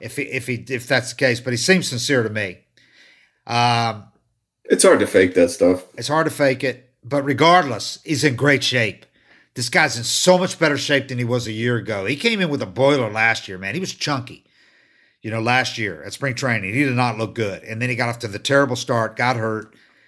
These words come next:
Speaker 1: He played all season of winter ball this year, the whole year, all the way up through the Caribbean Series. And he came in and, and he's raking in batting practice, which his batting practices in previous B Ps were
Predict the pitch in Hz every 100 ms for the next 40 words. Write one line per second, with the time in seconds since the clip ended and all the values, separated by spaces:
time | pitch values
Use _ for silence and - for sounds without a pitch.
0 | _ _ _ - 170 170 196 156 135 147
1 | 156 - 151 147 123 123 120 127 113 107
2 | 101 98 110 104 110 135 147 143 127 123
3 | 151 151 147 143 143 123 143 131 120 117
4 | - 123 113 101 92 - - - 107 135
5 | - 156 143 131 120 110 - _ _ 139
6 | 123 113 110 101 143 170 139 123 120 139
7 | 123 107 110 104 - 95 131 123 170 135
8 | 147 147 131 135 131 123 127 113 123 98
9 | 160 240 135 - 131 127 139 117 110 107
10 | 92